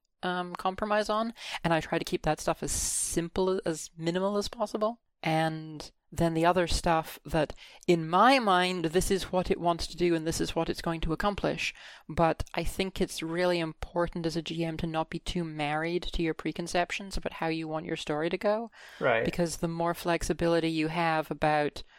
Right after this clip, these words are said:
Speaker 1: "Well, I think this is where we're going, but let's find out," the more agency you're willing to hand back to your players when they say, "Ah, well, I cast this spell and make the monster drop something important,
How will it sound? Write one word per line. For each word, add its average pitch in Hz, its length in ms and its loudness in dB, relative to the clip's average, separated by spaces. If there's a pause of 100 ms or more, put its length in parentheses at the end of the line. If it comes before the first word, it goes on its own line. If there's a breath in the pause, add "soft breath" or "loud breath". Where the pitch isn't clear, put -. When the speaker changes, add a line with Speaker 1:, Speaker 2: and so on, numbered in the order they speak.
(140 soft breath)
Speaker 1:
"Well, 190 260 4
I 196 80 6
think - 320 2
this 196 180 2
is - 180 0
where 170 140 4
we're 160 100 2
going, 156 420 0
but 143 300 0 (160 soft breath)
let's 160 240 2
find 160 320 0
out," 175 380 4 (460 loud breath)
the 160 120 -2
more 170 200 4
agency 170 500 0
you're 170 160 0
willing 160 320 -2
to 156 300 2
hand 156 360 -2
back 151 240 0
to - 100 0
your 151 120 2
players 156 520 0
when 147 280 -2
they 151 180 2
say, 151 400 0 (500 loud breath)
"Ah, 196 380 12
well, 190 300 12
I 196 80 8
cast 196 320 6
this 180 140 4
spell 220 300 8
and 175 100 0
make 170 160 2
the 180 80 -2
monster 170 300 2
drop 170 300 4
something 170 320 2
important, 165 520 2